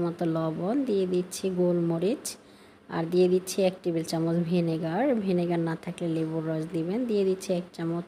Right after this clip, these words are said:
সয়া সস, আর এখানে দিয়ে দিচ্ছি একটা পুরো ডিম। আর এখানে দুই টেবিল চামচ কর্নফ্লাওয়ার নিয়ে নিচ্ছি। এটা পরিমাণ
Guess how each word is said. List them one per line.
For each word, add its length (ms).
সয়া 340
সস, 220
আর 220
এখানে 360
দিয়ে 220
দিচ্ছি 400
একটা 280
পুরো 300
ডিম। 240
আর 160
এখানে 240
দুই 140
টেবিল 260
চামচ 420
কর্নফ্লাওয়ার 560
নিয়ে 220
নিচ্ছি। 380
এটা 200
পরিমাণ 380